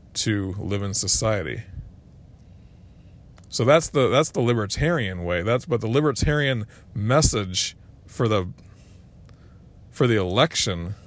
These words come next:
right? 'Cause we live in the real world. We don't live in a libertarian utopia. I don't know. I don't know of anyone that does. Uh, they tried to start one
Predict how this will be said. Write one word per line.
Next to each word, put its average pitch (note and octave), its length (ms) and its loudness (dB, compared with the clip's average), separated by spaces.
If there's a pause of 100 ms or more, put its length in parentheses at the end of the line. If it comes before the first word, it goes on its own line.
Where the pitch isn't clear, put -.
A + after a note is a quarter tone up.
right? G#2+ 180 -2
'Cause G#2+ 160 -8
we C3 80 2
live D3+ 180 4
in D3+ 60 -2
the C#3+ 120 0
real A#2 260 0
world. G#2+ 140 -2
We G2+ 80 -4
don't G#2+ 160 -2
live A#2 100 0
in A#2+ 80 -2
a A2+ 80 -2
libertarian A#2 800 -2 (280)
utopia. A2 800 -4 (920)
I G2 100 -2
don't G#2+ 160 -2
know. A2 220 -4 (240)
I A2+ 80 -4
don't A#2 120 -4
know A#2+ 120 0
of A2+ 100 -4
anyone A#2+ 300 -2
that A#2+ 160 -2
does. G2 440 -6 (840)
Uh, F#2 180 -2
they G2+ 140 -4
tried A2+ 300 0
to G#2+ 80 -6
start A2+ 340 -2
one A2+ 320 -4